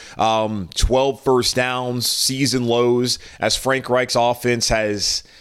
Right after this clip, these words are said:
not looked good at any point aside from the Seattle Seahawks game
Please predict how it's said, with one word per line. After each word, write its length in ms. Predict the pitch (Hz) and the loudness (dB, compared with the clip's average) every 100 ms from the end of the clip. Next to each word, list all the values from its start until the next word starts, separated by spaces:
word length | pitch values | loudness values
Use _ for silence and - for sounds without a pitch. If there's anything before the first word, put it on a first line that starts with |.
| - | -8
not 380 | 101 131 - | -2 -2 0
looked 240 | 127 135 - | -2 -2 2
good 220 | 127 117 | 2 2
at 120 | 110 | 2
any 220 | 120 131 | 0 -2
point 300 | 127 123 123 | 0 0 2
aside 580 | 117 - 123 117 139 147 | 0 0 2 2 0 -2
from 460 | - 139 135 135 131 | 2 2 4 0 -2
the 100 | 120 | 0
Seattle 460 | - 127 131 131 | 2 2 0 -2
Seahawks 480 | 120 127 127 131 - | -2 0 2 0 0
game 420 | 143 139 143 147 | 0 2 0 -4